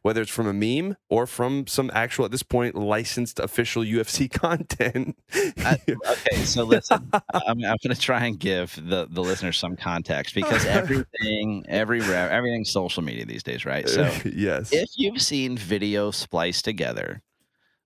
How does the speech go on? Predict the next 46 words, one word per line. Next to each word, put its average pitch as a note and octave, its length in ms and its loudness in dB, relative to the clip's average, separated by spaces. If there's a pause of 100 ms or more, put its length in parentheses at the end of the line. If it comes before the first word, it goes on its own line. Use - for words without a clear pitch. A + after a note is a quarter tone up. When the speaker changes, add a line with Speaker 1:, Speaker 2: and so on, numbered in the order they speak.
Speaker 2:
of, F2+ 580 0
with F#2+ 260 -2
a, F#2+ 140 0 (300)
what G2 240 0
looks B2 320 0
like C#3+ 120 0
a C#3 60 -4
child A#2 440 2
but F#2 120 0
is G2+ 140 0
obviously A2 540 2
older E2 360 0
than D2+ 140 -2
a D2+ 80 -2
child, C#2 440 2
Speaker 1:
Yeah, E2+ 640 0 (140)
good G2+ 120 0
way E2 140 2
to E2+ 80 0
say A2 40 0
it. A2+ 40 2
Speaker 2:
nonchalantly A#2 1200 2 (200)
eating A2 320 0
cereal G2+ 640 2
with F#2+ 120 -2
a F#2+ 60 0
very E2 380 0
unimpressed E2 600 -2
look D#2+ 320 -4
on G#2 160 0
his A2+ 200 -2
face, A#2 600 2
Speaker 1:
<laughs> - 80 -8
Speaker 2:
but A2+ 240 0
people B2+ 220 2
will A#2 260 2
put - 120 -16
that A2+ 200 2
next G#2+ 360 -2
to F#2+ 380 2 (520)
something, F2 720 -2 (120)
you G#2+ 220 -2
know, F#2 120 0
any A2+ 340 -2
other G2+ 260 0
video. F2+ 680 0